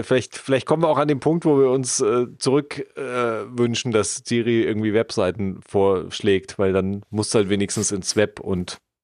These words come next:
Seiten dir anschauen und kriegst halt nicht irgendeine vielleicht richtige, vielleicht falsche Textergebnis au-,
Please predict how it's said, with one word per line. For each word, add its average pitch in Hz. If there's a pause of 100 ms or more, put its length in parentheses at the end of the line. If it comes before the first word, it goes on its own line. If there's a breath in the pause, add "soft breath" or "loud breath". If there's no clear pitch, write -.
(140)
Seiten 101
dir 101
anschauen 92
und 92 (280)
kriegst -
halt 104
nicht 101
irgendeine 95 (840)
vielleicht 117
richtige, 117
vielleicht 104
falsche 101
Textergebnis 98
au-, 92